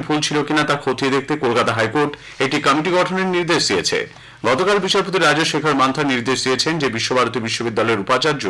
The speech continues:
এই বিশেষজ্ঞ কমিটি গঠন করবেন। কমিটি অভিযোগ খতিয়ে দেখে এক মাসের মধ্যে আদালতে রিপোর্ট জমা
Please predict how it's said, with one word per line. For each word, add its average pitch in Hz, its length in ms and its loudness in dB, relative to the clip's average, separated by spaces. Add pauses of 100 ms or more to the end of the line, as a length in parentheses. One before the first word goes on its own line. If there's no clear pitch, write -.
(480)
এই 113 140 2
বিশেষজ্ঞ 175 420 -2 (120)
কমিটি 101 320 0 (380)
গঠন 151 220 0 (100)
করবেন। 92 300 0 (460)
কমিটি 165 260 2 (100)
অভিযোগ 185 320 0
খতিয়ে 180 320 -2
দেখে 170 180 0
এক 165 200 2
মাসের 139 280 2
মধ্যে 143 260 -4
আদালতে 101 360 2 (460)
রিপোর্ট 165 360 0
জমা 95 200 2